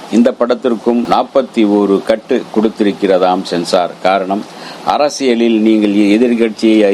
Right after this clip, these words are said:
எந்தெந்த கட்சியை மேல் பி ஜே பி, டி எம் கே, அண்ணா தி மு க உட்பட எல்லா கட்சிகளும் முன் இருந்தாலும் அவர்கள் அந்த படத்தின் வாயிலாக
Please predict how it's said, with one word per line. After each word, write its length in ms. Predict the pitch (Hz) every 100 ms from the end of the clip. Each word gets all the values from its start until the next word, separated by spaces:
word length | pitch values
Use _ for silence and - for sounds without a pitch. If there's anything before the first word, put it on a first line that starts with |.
| 85
எந்தெந்த 380 | 113 127 123 113
கட்சியை 580 | 110 104 - 120 120 127 - - - - 90
மேல் 280 | 110 127 120 104 98
பி 120 | 104 127
ஜே 160 | 117 113
பி, 240 | - 113 117 113 - - - -
டி 120 | 101 113
எம் 200 | 117 107
கே, 160 | 104 101 107 - -
அண்ணா 220 | 87 110 123
தி 160 | 104 104
மு 120 | 98
க 120 | 98
உட்பட 360 | 90 87 - 101
எல்லா 280 | 78 85 107 120
கட்சிகளும் 580 | 110 104 - 120 127 117
முன் 200 | 104 101
இருந்தாலும் 560 | 98 110 104 95 135 - - - - - - -
அவர்கள் 480 | - 113 123 117 110
அந்த 140 | 101 90
படத்தின் 520 | 104 127 135 143 123
வாயிலாக 580 | 117 113 117 107 104